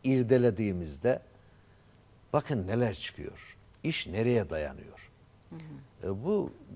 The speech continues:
Speaker 1: bu cümlelerin arkasında Kur'an-ı Kerim var, dinimiz var,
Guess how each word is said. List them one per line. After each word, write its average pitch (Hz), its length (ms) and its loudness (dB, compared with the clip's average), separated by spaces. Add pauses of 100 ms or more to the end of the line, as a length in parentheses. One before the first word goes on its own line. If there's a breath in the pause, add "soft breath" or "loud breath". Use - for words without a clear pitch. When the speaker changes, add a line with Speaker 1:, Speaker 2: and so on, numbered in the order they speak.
Speaker 1:
bu 185 100 0
cümlelerin 123 640 4
arkasında 104 580 -4
Kur'an-ı 92 380 -2
Kerim 80 400 -8
var, 69 200 -10
dinimiz 113 600 -2
var, - 340 -12